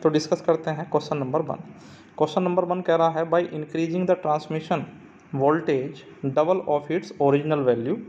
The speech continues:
the same power can be dispatched keeping the line loss।" ठीक है ना, वो कह रहा है कि अगर हम लाइन वोल्टेज की वैल्यू को डबल कर दें और पावर को कांस्टेंट रख दें,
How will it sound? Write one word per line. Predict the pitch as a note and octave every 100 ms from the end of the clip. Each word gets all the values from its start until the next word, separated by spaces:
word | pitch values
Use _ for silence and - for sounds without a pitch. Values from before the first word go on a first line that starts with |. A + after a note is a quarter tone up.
| - - - - C#3+
the | C#3 D#3+
same | - E3 G3+
power | G3+ C#3+ C#3+ D3+ D3+
can | D3 D#3+
be | C3 C3 - -
dispatched | C3+ C#3 - D#3+ C3+ D3+ - -
keeping | D3 C#3 F3 F3
the | D#3+
line | C3 E3+ C#3
loss।" | - - - - - -
ठीक | D3
है |
ना, | A3+ - - - - -
वो | E3+
कह | F3+ F3
रहा | F3 F3
है | D3
कि | C#3+ F#3 -
अगर | D#3+ F3+
हम | E3+ D#3+ A#3+ - - - - - - - - - - -
लाइन | C3+ D3 G#3
वोल्टेज | F#3 E3 D#3+ D3+ C#3+
की | C#3+ F#3+
वैल्यू | D#3 C#3+
को | D#3+
डबल | E3 C#3+ E3
कर | E3 C3+
दें | A#2+ A#2+ A#2+ -
और | D3+
पावर | D#3 C#3 C#3+
को | D#3
कांस्टेंट | E3 D#3 C#3+ C#3+ E3+ E3+
रख | D3+
दें, | D3 C3 -